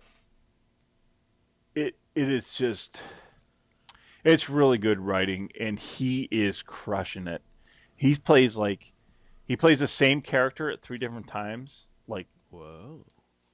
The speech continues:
Speaker 1: like, forty years apart.
Speaker 2: What?
Speaker 1: Yeah, it's, it's so good. It's, um,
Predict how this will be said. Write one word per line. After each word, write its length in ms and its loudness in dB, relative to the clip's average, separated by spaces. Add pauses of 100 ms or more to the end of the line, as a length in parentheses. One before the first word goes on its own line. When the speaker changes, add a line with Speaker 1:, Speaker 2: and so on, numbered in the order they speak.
(320)
Speaker 1:
like, 220 -8
forty 360 -6
years 300 -2
apart. 500 -4 (680)
Speaker 2:
What? 280 -14 (720)
Speaker 1:
Yeah, 280 2 (280)
it's, 360 -2 (400)
it's 220 -8
so 580 -4
good. 360 -10 (340)
It's, 240 -8 (680)
um, 480 -2